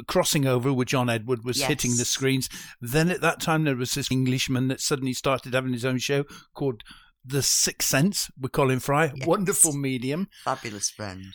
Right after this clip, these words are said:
Speaker 1: Uh, James Van Prague. So
Speaker 2: Yes.
Speaker 1: all in this golden era, all of this, this stuff
Speaker 2: Yeah.
Speaker 1: then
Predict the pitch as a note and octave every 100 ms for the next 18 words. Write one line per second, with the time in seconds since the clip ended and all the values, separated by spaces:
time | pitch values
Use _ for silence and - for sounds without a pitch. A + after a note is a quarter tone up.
0 | _ D3 C#3+ C#3 D#3+ E3+ D#3+ D#3+ D3+ -
1 | C#3 D3+ D3 C3+ - F3+ D#3 F#3+ B3+ C4+
2 | A#3+ A3 - F3+ E3+ D#3+ D3 D3+ C#3 B2+
3 | - G3+ C#4 D4+ D#4 C#4+ B3 A#3 - -
4 | - F3+ - G3 G3 D#3+ C3+ D#3